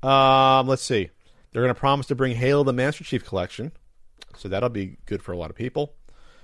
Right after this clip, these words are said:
Uh, and, and according to Engadget, this is a shot at Epic Games, um, sort of cr-, shot across the bow. You have all these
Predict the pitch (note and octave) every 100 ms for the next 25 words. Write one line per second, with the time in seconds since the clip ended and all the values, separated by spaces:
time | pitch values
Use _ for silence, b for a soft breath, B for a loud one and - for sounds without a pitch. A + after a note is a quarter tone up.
0 | b - - G#2 G2 G2 G2 F2+ G#2+ G#2+
1 | A#2+ B2+ - F#3+ D#3+ C#3 C#3+ C#3 A#2+ A#2
2 | A2+ A2 - A#2 A2+ G#2 G#2 F#2+ F#2 F#2
3 | F2 - _ _ b b b _ F#2+ F#2
4 | F2 E2+ F2 _ _ _ _ _ - _
5 | _ _ G#2 F2+ - - - G2+ - G2
6 | - F2+ F2+ E2+ G#2 A2+ B2 A2+